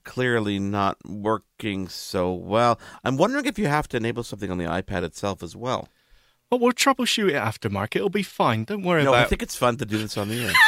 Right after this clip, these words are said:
Speaker 2: <laughs>
Speaker 1: I think
Speaker 2: Uh,
Speaker 1: it's
Speaker 2: but
Speaker 1: extremely exciting. Don't, don't you find this riveting?
Speaker 2: No.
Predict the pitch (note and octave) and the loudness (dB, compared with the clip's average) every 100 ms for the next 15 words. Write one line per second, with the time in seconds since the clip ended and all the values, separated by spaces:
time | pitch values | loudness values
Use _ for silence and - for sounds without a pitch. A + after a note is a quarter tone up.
0 | G#5+ G5 - _ - A2 B2+ F#3+ G#3 - | 6 4 0 _ -8 -4 2 2 2 0
1 | - B2 G#2 F#2 - G#2 F2+ F#2 G#2 G#2+ | -4 -2 -2 -4 0 0 0 0 -2 0
2 | G2+ G2+ G2+ G2 F#2 G2 G2 A2+ B2+ _ | -2 -2 -2 -2 -4 -6 -6 -8 -16 _
3 | E3 D#3 B2 | 4 4 4